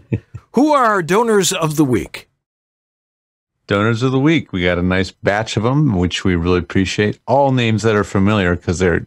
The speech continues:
Speaker 2: they're subscribers. Um, Patty Gibbons, Brian Page, Amanda Fellows, Shelley Avellino. Yay, Shelley.
Speaker 1: Yeah.
Speaker 2: Got to see her over the weekend.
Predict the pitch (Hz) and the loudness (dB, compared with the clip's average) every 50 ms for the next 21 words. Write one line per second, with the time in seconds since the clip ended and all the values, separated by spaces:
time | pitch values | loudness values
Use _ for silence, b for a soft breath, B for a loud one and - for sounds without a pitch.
0 | - - 85 85 - - _ _ _ _ _ - - - 90 - - - 95 95 | -4 -4 -4 -4 -4 -6 _ _ _ _ _ -12 -10 -8 -8 -8 -6 -4 -2 -2
1 | 107 120 107 95 87 85 82 - - _ _ _ _ _ _ _ _ _ - 95 | 0 0 0 0 0 -2 -2 -6 -14 _ _ _ _ _ _ _ _ _ -4 -2
2 | 98 98 95 92 92 90 87 - - - - _ _ _ - - 127 127 127 131 | -2 0 0 0 -2 -2 -4 -6 -12 -18 -20 _ _ _ -4 -4 -2 0 0 0
3 | 120 107 120 123 123 123 104 87 78 78 - - - - - 104 104 104 107 110 | 0 0 -2 -2 0 0 -2 -2 -2 -4 -6 -10 -10 -6 -4 -2 -2 0 0 0
4 | 101 - - 113 117 131 151 156 151 - - - - _ _ _ _ _ _ _ | 0 0 0 0 0 0 -2 -2 -4 -6 -10 -12 -14 _ _ _ _ _ _ _
5 | _ - 92 90 87 87 85 85 82 - - 107 107 113 127 143 165 185 175 - | _ -10 -6 -4 -2 -2 -2 -4 -6 -4 -2 -2 0 0 0 0 0 -2 -4 -8
6 | - - - _ _ _ _ - - - - 104 107 117 120 - - - 120 113 | -12 -18 -20 _ _ _ _ -14 -10 -6 -2 -2 0 0 -2 -2 -4 -4 -2 0
7 | 117 113 120 123 131 135 135 143 165 196 277 320 320 294 - 294 302 311 311 302 | 0 0 0 0 0 -2 -2 -4 -4 -4 -2 -2 -2 -2 0 0 0 2 2 0
8 | 294 277 269 254 165 208 240 214 185 156 - - 98 92 101 95 - - 104 98 | 0 -2 -4 -6 -8 -8 -8 -10 -10 -8 -6 -6 -4 -2 -4 -4 -2 -2 0 0
9 | 92 90 90 87 90 90 90 92 95 95 98 - 104 110 120 127 | 2 2 0 0 0 -2 -2 0 -2 -2 -2 -2 -2 -2 -2 -4